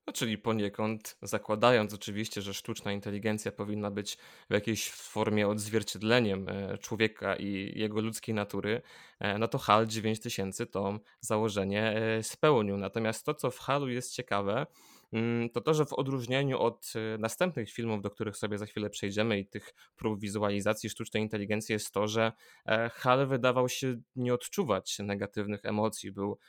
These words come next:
taki typowo oschły, typowo komputerowy, bo, no, w momencie śmierci, z tego co pamiętam, to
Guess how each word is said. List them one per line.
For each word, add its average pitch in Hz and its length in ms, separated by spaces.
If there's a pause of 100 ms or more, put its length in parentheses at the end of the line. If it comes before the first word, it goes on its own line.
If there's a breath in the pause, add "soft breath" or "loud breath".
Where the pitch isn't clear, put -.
(140 soft breath)
taki 107 200
typowo 127 760
oschły, 131 380
typowo 123 360
komputerowy, 120 800
bo, 98 340 (200 soft breath)
no, 110 80
w 107 40
momencie 113 360
śmierci, 110 520
z - 80
tego 110 200
co - 100
pamiętam, 110 460
to 110 280